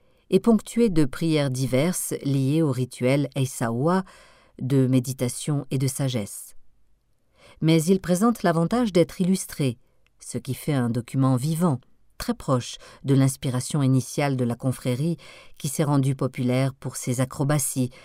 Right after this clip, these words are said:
ses tours de magie et ses charmeurs de serpents. Plusieurs autres ouvrages du milieu du siècle dernier ont réservé à la question des confréries de larges chapitres.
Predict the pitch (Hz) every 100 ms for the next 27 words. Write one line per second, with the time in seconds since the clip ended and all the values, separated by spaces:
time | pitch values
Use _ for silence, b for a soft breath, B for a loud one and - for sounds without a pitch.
0 | B B - 135 143 135 135 151 160 131
1 | 117 123 _ _ 139 - 135 - 127 135
2 | 123 127 - 123 - 113 - _ _ -
3 | _ _ _ _ _ _ _ _ _ _
4 | _ _ _ _ _ - 220 226 220 202
5 | 196 151 135 123 123 135 120 120 123 123
6 | 131 139 117 - - 120 117 123 123 165
7 | 208 190 b b b b b 165 180 185
8 | 196 180 233 175 131 135 131 - 170 131
9 | 135 127 - 123 131 156 123 123 156 143
10 | 135 131 127 - - - -